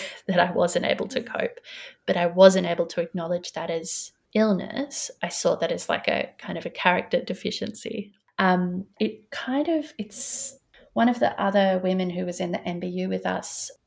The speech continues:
Speaker 1: I don't know her full story, but she had experienced postpartum psychosis, I think, because she had had so little sleep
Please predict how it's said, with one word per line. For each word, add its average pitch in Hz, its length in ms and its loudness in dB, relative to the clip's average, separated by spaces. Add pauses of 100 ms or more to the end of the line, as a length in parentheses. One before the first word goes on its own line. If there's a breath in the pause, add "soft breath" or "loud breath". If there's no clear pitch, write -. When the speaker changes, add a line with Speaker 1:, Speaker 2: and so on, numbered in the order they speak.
(120)
Speaker 1:
I 190 80 4
don't 214 240 6
know 190 120 2
her 175 100 -6
full 240 240 2
story, 185 360 0
but - 180 2 (320 soft breath)
she 226 380 4
had 190 400 4 (460)
experienced 240 500 2
postpartum 180 460 0
psychosis, 240 640 0
I 185 120 -2
think, - 420 -4
because 202 380 -4
she 185 200 -4
had 185 280 -2
had 185 340 -4
so - 400 2
little 202 300 0
sleep 190 420 -4